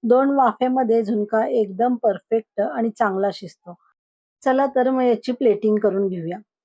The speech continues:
वरून भरपूर कोथिंबीर घालायची. अगदी गरमागरम जेवायला बसायच्या वेळी ह्या झुणका केल्यास अर्धी भाकरी नक्की जास्त जाईल.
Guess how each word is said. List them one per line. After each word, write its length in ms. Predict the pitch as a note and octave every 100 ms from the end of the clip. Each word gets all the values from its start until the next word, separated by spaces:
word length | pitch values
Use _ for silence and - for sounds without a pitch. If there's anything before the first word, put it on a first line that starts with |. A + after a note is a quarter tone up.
| _ _ _ _ _ _ _ _ _
वरून 400 | C4 C4 C4+ E4+
भरपूर 420 | D#4 B3+ G#3+ - D#4+
कोथिंबीर 580 | D#4 A#3+ - C4 C4
घालायची. 580 | B3 C4 A#3 A#3 - G#3 G#3+ _ _ _
अगदी 320 | B3+ B3 C#4
गरमागरम 840 | C#4+ B3+ A#3+ A#3 C4 C#4+ C#4 B3 B3+
जेवायला 480 | G#3 A3+ A3+ B3 C#4+
बसायच्या 460 | D4 C4 C4+ - C4+
वेळी 300 | B3+ A3+ A#3 A3
ह्या 160 | A#3+ B3
झुणका 400 | A3+ B3+ A#3 B3+
केल्यास 460 | A#3 A3+ G3+ G#3+ - - - A3 - _ _
अर्धी 300 | B3 A#3+ C4
भाकरी 420 | D#4+ E4+ C#4 B3+ C4
नक्की 420 | B3+ A3 - B3
जास्त 340 | G#3+ G#3 -
जाईल. 280 | G3 F3+ F3